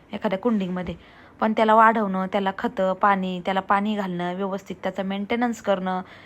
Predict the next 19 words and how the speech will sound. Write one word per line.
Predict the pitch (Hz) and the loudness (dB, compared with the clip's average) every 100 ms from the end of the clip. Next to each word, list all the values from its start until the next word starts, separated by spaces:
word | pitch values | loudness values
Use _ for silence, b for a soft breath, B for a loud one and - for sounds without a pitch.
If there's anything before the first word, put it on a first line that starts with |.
| B B B | B B B
त्याच्यावरती | 208 202 202 202 220 | -4 2 2 2 2
रोग | 214 220 226 | 4 4 4
पडतो | 202 196 - 190 | 2 0 -2 -6
की | 190 | -6
काय | 190 190 185 - | -2 0 0 -2
ते | 214 | -4
पाहणं, | 214 196 185 185 180 - | -2 -2 -2 -2 -4 -8
त्याच्यावर, | - 196 196 190 190 - | -10 -4 0 0 -2 2
त्या | 220 | 4
रोगांवरती | 220 208 202 202 202 202 | 4 2 2 2 0 4
औषधं | 202 208 214 | 2 2 2
आणून | 226 214 196 | 2 2 -2
मारणं, | 190 180 170 | -2 -2 -4
ह्या | 175 - - - - 247 | -10 -12 -20 -20 -16 -4
सगळ्या | 269 269 | 2 4
गोष्टी | 262 269 269 254 | 6 4 0 -2
खूप | 233 233 | 0 0
महत्त्वाच्या | 247 208 196 196 190 | 0 0 -2 2 0
असतात. | - 175 | 0 -6